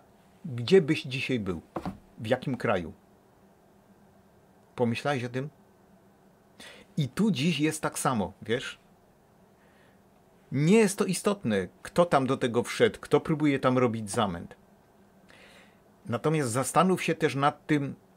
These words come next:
czy intencje tych ludzi, którzy dzisiaj próbują ostudzić te wolnościowe zapały, są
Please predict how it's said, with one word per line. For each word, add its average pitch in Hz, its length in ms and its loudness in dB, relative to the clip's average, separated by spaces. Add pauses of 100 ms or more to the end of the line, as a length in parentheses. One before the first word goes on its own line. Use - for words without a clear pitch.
(580)
czy - 140 -6
intencje 147 640 2
tych 160 300 -2
ludzi, 131 400 0
którzy 120 460 -2
dzisiaj 143 520 -2 (180)
próbują 143 580 0 (480)
ostudzić 131 760 2
te 113 320 2
wolnościowe 123 640 0
zapały, 127 500 0 (880)
są 147 520 4